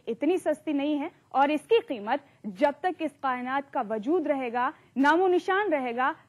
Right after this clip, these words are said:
तब तक शायद कभी कम नहीं हो सकती। तो चलिए आज आजादी का जश्न मनाते हैं अपने इसी अंदाज में, एक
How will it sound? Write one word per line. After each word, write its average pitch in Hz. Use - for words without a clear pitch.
तब 302
तक 339
शायद 220
कभी 240
कम 202
नहीं 294
हो 208
सकती। -
तो 285
चलिए 330
आज 359
आजादी 311
का 359
जश्न 294
मनाते 302
हैं 339
अपने 269
इसी 233
अंदाज 269
में, 294
एक 208